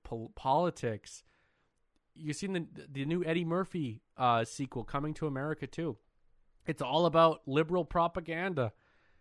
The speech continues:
It's like, are you kidding me? Liberal propaganda? Are you shitting me?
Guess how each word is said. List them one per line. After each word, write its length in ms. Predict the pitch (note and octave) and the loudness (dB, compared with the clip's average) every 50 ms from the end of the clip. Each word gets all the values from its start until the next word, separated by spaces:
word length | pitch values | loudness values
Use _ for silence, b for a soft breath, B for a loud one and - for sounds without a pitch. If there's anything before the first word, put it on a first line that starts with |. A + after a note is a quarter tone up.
| b b | b b
It's 80 | - | -6
like, 140 | E3+ D#3+ - | -6 -2 0
are 40 | D3+ | 0
you 140 | E3+ G#3 F3 | 0 0 -2
kidding 360 | - - E3+ F3 G3+ A3 A#3 | -2 -2 0 0 0 0 -2
me? 240 | B3+ B3+ A3 D#3+ - _ _ _ _ _ _ _ _ _ _ _ _ _ _ _ _ | -4 -4 -6 -8 -10 _ _ _ _ _ _ _ _ _ _ _ _ _ _ _ _
Liberal 380 | A#2+ C3 E3+ F#3+ G3 A#3+ A#3 G#3+ | 2 4 4 6 6 4 4 4
propaganda? 540 | - G#3+ A3 A3 G#3+ - F#3+ F#3+ G3 - | 4 4 2 4 2 -2 -6 -6 -6 -6
Are 80 | D#3+ E3 | -6 -6
you 200 | F3+ G#3+ A#3+ B3 | -6 -4 -4 -4
shitting 500 | A3 - - - - B3 B3 A#3 G3 E3 | -6 -8 -12 -8 -4 -4 -2 -2 -2 -2
me? 200 | C3+ A2+ G#2 | -2 -4 -6